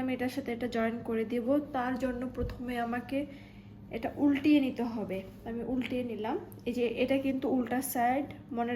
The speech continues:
রাখতে হবে। তো এটা এই যে আমি উল্টিয়ে নিলাম। উল্টিয়ে নেওয়ার পর এটা অনেকটা দেখতে এরকম হবে। যেদিকে আমি জয়েন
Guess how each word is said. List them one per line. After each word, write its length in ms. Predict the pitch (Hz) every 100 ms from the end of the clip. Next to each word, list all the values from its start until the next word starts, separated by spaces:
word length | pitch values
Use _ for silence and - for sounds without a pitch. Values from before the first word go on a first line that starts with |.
| 226
রাখতে 240 | 226 - 247
হবে। 220 | 233 277 359 - - - -
তো 60 | 220 233
এটা 140 | 233 226
এই 40 | 220
যে 60 | 208
আমি 100 | 208 226
উল্টিয়ে 280 | 226 226 208
নিলাম। 200 | 185 185 180
উল্টিয়ে 280 | 233 233 247 240
নেওয়ার 200 | 226 226
পর 80 | 240 220
এটা 100 | 226
অনেকটা 240 | 226 226 226 226
দেখতে 240 | 220 240 226 226
এরকম 260 | 226 226 233 233
হবে। 180 | 208 370 - - - - - - - - - - - - - - - - - 233 226
যেদিকে 320 | 269 269 269 262
আমি 100 | 247 233
জয়েন 200 | 240